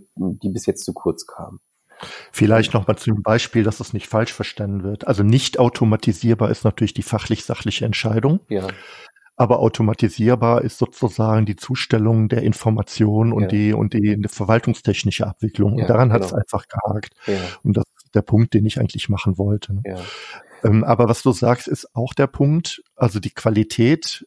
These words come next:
Speaker 2: äh, der Verwaltungsentscheidung, das ist wirklich Prio eins.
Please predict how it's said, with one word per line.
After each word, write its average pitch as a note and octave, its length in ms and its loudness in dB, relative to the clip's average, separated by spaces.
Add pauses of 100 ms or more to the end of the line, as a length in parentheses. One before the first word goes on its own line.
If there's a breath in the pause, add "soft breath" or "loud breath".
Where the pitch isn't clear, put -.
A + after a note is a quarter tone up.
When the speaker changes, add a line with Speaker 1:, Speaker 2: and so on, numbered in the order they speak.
Speaker 2:
äh, A#2 220 2
der A#2 100 2
Verwaltungsentscheidung, A#2+ 1300 0 (240)
das - 180 -2
ist - 320 -10 (800)
wirklich - 360 -4
Prio A2+ 280 4
eins. A#2 480 0